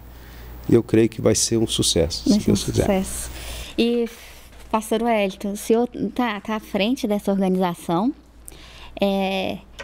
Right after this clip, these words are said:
Speaker 2: qual a expectativa mesmo, assim, de jovens, das pessoas, tá fazendo num, num feriado, sim, que fica mais fácil também pro pessoal, né, do, dos outros campos, outras cidades locomoverem pra cá?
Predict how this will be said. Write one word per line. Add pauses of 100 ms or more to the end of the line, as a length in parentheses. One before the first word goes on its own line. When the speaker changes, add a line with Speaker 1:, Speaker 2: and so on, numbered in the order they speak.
(460)
Speaker 2:
qual
a
expectativa
mesmo,
assim, (420)
de
jovens,
das
pessoas, (180)
tá
fazendo
num,
num
feriado,
sim,
que
fica
mais
fácil
também
pro (220)
pessoal,
né, (100)
do, (320)
dos
outros
campos,
outras
cidades (100)
locomoverem
pra
cá?